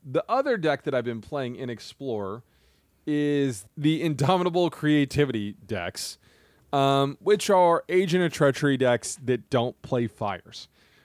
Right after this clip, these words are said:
So you're getting the benefit of that combo, uh, but you're playing, like, Fable the Mirror Breaker. You're playing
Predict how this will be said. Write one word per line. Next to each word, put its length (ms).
So 160
you're 160
getting 260
the 80
benefit 520
of 140
that 220
combo, 720
uh, 300
but 100
you're 120
playing, 260
like, 160
Fable 260
the 80
Mirror 240
Breaker. 580
You're 80
playing 640